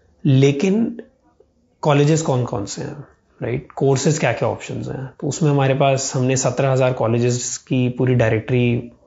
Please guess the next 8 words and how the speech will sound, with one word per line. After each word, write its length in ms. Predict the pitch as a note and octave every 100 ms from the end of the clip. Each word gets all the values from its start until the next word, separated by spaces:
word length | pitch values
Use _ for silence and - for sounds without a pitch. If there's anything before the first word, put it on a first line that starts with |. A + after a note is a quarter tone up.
| C#3
बनाई 260 | A2+ G2+ G2+
है। 100 | G2+
उसमें 460 | D3+ C3 - D3
कोई 300 | D3 D3 D3
भी, 160 | D3 D3+
किसी 320 | D3+ B2+ D3
को 160 | D#3 C#3+
भी 340 | D3 -